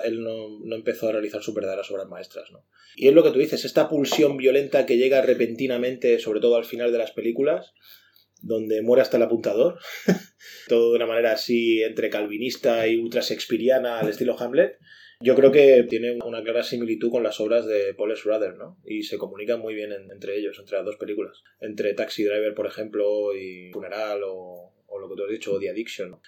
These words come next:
Es curioso cómo él empezó haciendo The Driller Killer, que es la primera película que hizo, El asesino del taladro, él mismo hace el personaje.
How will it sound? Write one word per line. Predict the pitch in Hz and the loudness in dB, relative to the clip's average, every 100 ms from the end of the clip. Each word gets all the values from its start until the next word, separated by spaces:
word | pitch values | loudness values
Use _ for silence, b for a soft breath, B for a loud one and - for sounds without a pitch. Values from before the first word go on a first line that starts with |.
| b | b
Es | - - | -4 4
curioso | 180 180 170 | 8 8 6
cómo | 143 147 | 8 8
él | |
empezó | 156 151 131 147 | 8 6 0 0
haciendo | 135 139 139 139 | 0 0 4 4
The | 117 | 4
Driller | 117 139 135 117 | 4 4 2 2
Killer, | 160 143 165 175 | 2 4 2 2
que | 127 | 0
es | |
la | 120 117 | 2 2
primera | 117 120 113 | 2 2 0
película | 110 110 110 | 0 0 0
que | 113 | 0
hizo, | 131 - 123 - | -2 2 2 2
El | 113 110 | -6 -6
asesino | 101 - 117 117 110 | -6 -6 -6 -4 0
del | 107 101 | 0 -2
taladro, | - 101 123 120 165 - B B B B - | -4 0 2 2 -2 -8 B B B B 4
él | 147 143 | 6 6
mismo | 139 160 156 180 - _ _ - | 4 2 2 -2 -2 _ _ -14
hace | 117 127 | -4 -2
el | - | -2
personaje. | 113 117 127 151 | -4 -4 -6 -8